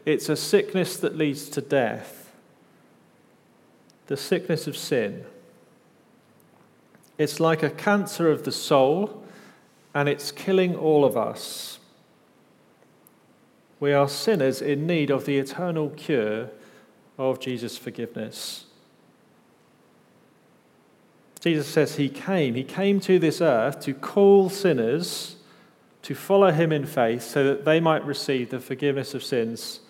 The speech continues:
that he offers through his death on the cross. And this is great news for people like Matthew, isn't it?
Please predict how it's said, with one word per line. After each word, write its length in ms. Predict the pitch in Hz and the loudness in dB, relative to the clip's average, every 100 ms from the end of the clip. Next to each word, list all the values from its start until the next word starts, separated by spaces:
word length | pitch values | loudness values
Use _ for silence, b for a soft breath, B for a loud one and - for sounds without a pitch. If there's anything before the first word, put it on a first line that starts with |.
| b b b b b b _ _ | b b b b b b _ _
that 120 | 123 | -4
he 160 | 123 127 | -2 0
offers 320 | 123 117 - | -2 -6 -10
through 200 | - 120 | -6 -4
his 140 | 110 | -4
death 280 | - 110 - | -2 -4 -4
on 100 | 120 | -10
the 60 | 110 | -12
cross. 680 | - 107 107 - - - - _ _ _ _ _ _ _ _ _ _ _ _ _ _ _ _ _ _ _ _ _ _ _ | -8 -8 -8 -12 -14 -16 -20 _ _ _ _ _ _ _ _ _ _ _ _ _ _ _ _ _ _ _ _ _ _ _
And 80 | 180 | 4
this 120 | 214 | 4
is 100 | 202 | 2
great 260 | - 202 175 | 4 4 8
news 240 | 208 156 | 6 6
for 60 | 143 | 2
people 260 | 160 156 | 0 4
like 180 | 147 139 | 6 6
Matthew, 380 | 165 196 - 120 | 4 2 2 -2
isn't 180 | 123 151 | 0 2
it? 260 | 208 208 | 2 0